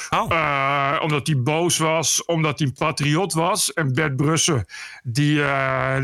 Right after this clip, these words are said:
Speaker 2: lachte patriotten uit. En Bert Brussen, die, eh, zegt ook nog eens een keer dat het gezin niet de hoeksteen is van de samenleving. En het gezin is wel de hoeksteen van de samenleving. En hij is wel patriot, dus hij gaat nooit meer T P O podcast luisteren en daarmee uit.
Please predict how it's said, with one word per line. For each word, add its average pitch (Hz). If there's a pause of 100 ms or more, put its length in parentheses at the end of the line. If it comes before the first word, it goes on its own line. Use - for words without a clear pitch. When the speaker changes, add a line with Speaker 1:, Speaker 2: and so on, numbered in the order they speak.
Speaker 2:
lachte 156
patriotten 165
uit. 185 (200)
En 160
Bert 151
Brussen, 151
die, 156
eh, 147
zegt 165
ook 180
nog 180
eens -
een -
keer 175
dat 160
het 156
gezin 160
niet 170
de 202
hoeksteen 196
is 190
van 190
de 180
samenleving. 190 (300)
En 240
het 220
gezin 277
is 220
wel 302
de 285
hoeksteen 254
van 233
de 226
samenleving. 233
En 233
hij 220
is 156
wel 226
patriot, 240
dus 214
hij 180
gaat 175
nooit 262
meer 247
T 247
P 240
O 233
podcast 247
luisteren 226
en 220
daarmee 220
uit. 139